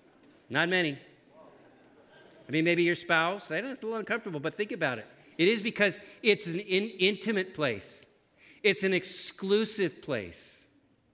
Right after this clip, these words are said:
That again, maybe, maybe your, your, your spouse can just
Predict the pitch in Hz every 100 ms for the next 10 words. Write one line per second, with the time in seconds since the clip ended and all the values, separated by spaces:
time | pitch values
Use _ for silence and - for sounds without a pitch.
0 | _ _ _ _ _ _ _ - 139 170
1 | 196 190 208 208 - - 147 175 226 269
2 | 262 233 180 190 190 185 165 170 165 -
3 | _ - - _ _ - 143 - 202 262
4 | 240 - 151 - 156 139